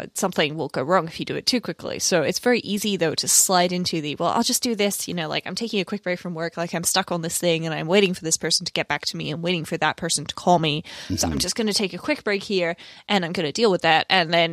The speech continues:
Speaker 1: like, three hours later, you're like, "I really should have been working for the last three hours or maybe two hours, fifty-five minutes." Like, that is not good. So I've been using the focus mode, um, to, to really help me, you know, like, narrow my focus,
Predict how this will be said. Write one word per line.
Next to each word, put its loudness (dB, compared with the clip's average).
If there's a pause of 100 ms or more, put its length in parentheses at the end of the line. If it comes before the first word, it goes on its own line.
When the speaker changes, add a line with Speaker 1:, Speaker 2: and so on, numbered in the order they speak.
(140)
Speaker 1:
like, -2
three 2
hours 2
later, 0
you're -2
like, -2
"I 4
really -4
should -4
have -20
been -8
working -6
for -16
the -10
last -4
three -4
hours -2
or -2
maybe -8
two -4
hours, -2
fifty-five -10
minutes." -4
Like, -8
that 4
is -6
not -6
good. -2
So -2
I've -2
been -2
using -4
the -8
focus -2
mode, -4 (440)
um, 2 (100)
to, 4
to 2
really 0
help 0
me, -2
you 0
know, 0
like, -4 (420)
narrow 0
my -6
focus, -2